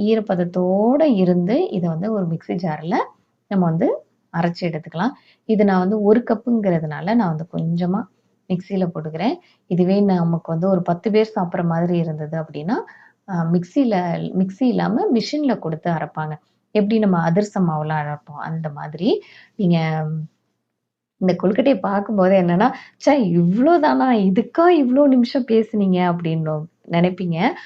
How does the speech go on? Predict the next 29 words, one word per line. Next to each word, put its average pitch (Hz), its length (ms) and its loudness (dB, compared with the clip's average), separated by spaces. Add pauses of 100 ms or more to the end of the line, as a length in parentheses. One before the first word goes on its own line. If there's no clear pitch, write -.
(200)
ஆனா 180 280 0
இதை 196 280 2
செஞ்சு 277 440 2
பார்த்தீங்க 185 400 0
அப்படின்னா, 175 580 -2
கண்டிப்பா 185 600 0
நல்ல 185 380 0
ஒர்த்து 175 340 -2
தாண்டா 185 300 0
இவ்வளோ 170 260 2
நேரம் 165 280 0
பேசியிருக்குது 175 680 -4
அப்படின்னு 156 340 -4
தோணி-, 160 520 -6
தோணும் 170 300 2
உங்களுக்கு. 151 380 2 (520)
ஓகே, 170 240 0 (300)
எப்படின்னு 196 340 2
பார்த்தீங்கன்னா, 180 380 0 (260)
இப்ப 190 260 -2
நம்ம 170 180 2
வந்து 190 240 0
நல்லா 247 580 4
அரைச்சு - 280 -2
எடுக்கணும். 170 440 -2 (280)
அரைச்சு 160 320 -6
எடுத்துட்டு 175 680 2
வேற 175 240 2 (160)
எதுவுமே 214 840 6